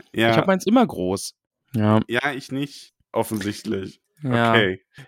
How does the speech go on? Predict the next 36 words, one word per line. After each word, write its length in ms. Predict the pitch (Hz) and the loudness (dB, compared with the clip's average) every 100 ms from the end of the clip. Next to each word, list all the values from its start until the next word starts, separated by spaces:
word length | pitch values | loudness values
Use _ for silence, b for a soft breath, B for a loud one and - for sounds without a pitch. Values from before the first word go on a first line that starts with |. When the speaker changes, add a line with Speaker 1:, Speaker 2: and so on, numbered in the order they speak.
| B | B
Speaker 2:
Ja, 140 | 151 | -2
gut. 500 | 175 269 147 113 - _ - | 2 4 4 2 -6 _ -2
Speaker 1:
Ja, 100 | 120 | 2
aber 140 | 123 | 2
wegen 120 | 135 135 | 2 2
Speaker 2:
Mensch. 100 | 127 | 0
Speaker 1:
ausgeschlafen, 440 | - - 139 131 | -2 -2 -2 -2
ich 80 | - | -8
fand 140 | 143 | -6
das 120 | 151 | -6
sehr 140 | 135 127 | -2 -2
süß. 280 | 131 120 101 | -2 -6 -4
Ich 80 | |
hab 120 | 120 - | -6 -2
dir 180 | 120 | 0
ja 60 | 113 | 0
eben 240 | 110 117 | 0 -2
so 100 | 117 | -4
geschrieben, 320 | 117 - 127 120 | -4 -4 -2 2
so, 100 | 131 | 4
„Ja, 140 | 160 | 4
ich 80 | 156 | 2
hab 80 | 151 | 0
jetzt 80 | 156 | 0
noch 80 | 143 | 0
Mittagsschlaf 460 | 151 160 - 139 | 0 -2 0 -2
gemacht, 200 | 147 139 | -2 -6
jetzt 120 | 131 - | -6 -8
können 140 | 131 | -4
wir 100 | 131 | -2
aufnehmen.“ 300 | 135 123 113 | -2 -4 -6
Du 80 | 113 | -4
so, 80 | 117 | 0
„Ja, 160 | 117 | 2
ich 200 | 113 - | 0 -2
auch.“ 300 | 107 95 - | -2 -2 -4